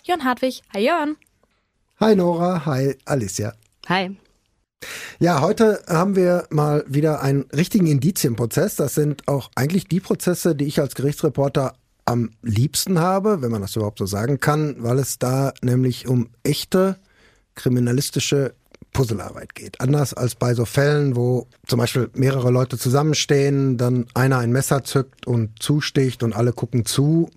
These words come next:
Speaker 2: dann ist ja meistens eigentlich auch sofort klar, ähm, wie die Sache ausgeht. Und im Prozess geht's dann nur noch um die Frage, welche Strafe der Täter oder die Täterin jetzt bekommen soll und vielleicht noch, ähm, die Frage der Schuldfähigkeit, die spielt dann auch noch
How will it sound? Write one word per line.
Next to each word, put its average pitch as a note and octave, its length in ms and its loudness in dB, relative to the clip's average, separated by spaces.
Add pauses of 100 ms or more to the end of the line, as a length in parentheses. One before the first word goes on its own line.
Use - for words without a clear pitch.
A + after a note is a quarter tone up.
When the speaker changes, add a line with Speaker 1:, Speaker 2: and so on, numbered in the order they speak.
Speaker 2:
dann B2 460 -2 (120)
ist - 200 -2
ja C3+ 320 0
meistens A2 600 -2
eigentlich A#2+ 480 -2
auch A#2+ 360 -2
sofort A2+ 420 -2
klar, C#3 500 0
ähm, C3 540 0 (160)
wie A#2+ 220 0
die A#2+ 100 0
Sache A#2 260 -2
ausgeht. C#3 440 0
Und B2 140 0
im A#2+ 100 0
Prozess B2 340 0
geht's C3 180 -2
dann B2 120 2
nur B2+ 100 2
noch C#3+ 140 2
um B2+ 100 2
die B2 80 2
Frage, C3 480 0 (460)
welche C3+ 560 2
Strafe C#3 440 0
der C3+ 140 0
Täter D#3+ 320 0
oder C#3+ 140 0
die B2+ 80 -4
Täterin C#3+ 600 0
jetzt C3+ 300 -2
bekommen D3 400 0
soll C#3+ 380 2 (400)
und A2+ 200 -2
vielleicht A2+ 540 0
noch, C3 320 0
ähm, A2+ 320 0
die A2+ 160 0
Frage A#2+ 340 0
der A2+ 120 0
Schuldfähigkeit, C#3+ 920 0
die B2 80 -6
spielt - 240 -4
dann A#2 140 0
auch A#2+ 120 -2
noch D3 280 -2